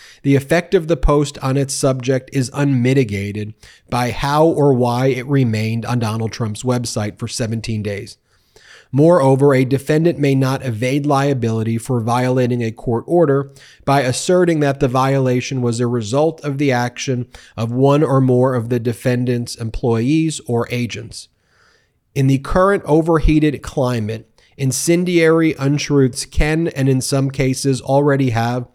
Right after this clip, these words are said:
led to serious physical harm and worse.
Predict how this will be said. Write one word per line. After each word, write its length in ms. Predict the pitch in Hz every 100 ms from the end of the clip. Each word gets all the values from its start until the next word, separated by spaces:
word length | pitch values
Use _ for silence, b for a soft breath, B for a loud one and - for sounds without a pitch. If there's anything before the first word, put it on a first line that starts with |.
| B B B -
led 180 | 131 127
to 120 | 127
serious 600 | - 156 160 160 156 -
physical 480 | 147 139 143 135 110
harm 600 | - 131 147 165 160 -
and 200 | 120 117
worse. 500 | 110 104 101 - -